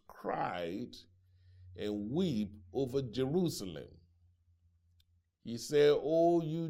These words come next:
Jerusalem, Jerusalem, Jerusalem, how much God longed to gather you as a chicken under his feather,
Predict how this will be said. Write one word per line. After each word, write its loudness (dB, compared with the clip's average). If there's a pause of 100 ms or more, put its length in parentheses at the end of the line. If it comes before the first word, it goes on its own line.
Jerusalem, -2
Jerusalem, -4
Jerusalem, -8 (1200)
how 2
much -2 (120)
God 0
longed -6 (800)
to -8 (140)
gather 4
you -2
as -10
a -8 (160)
chicken -6 (720)
under -2
his -2
feather, 0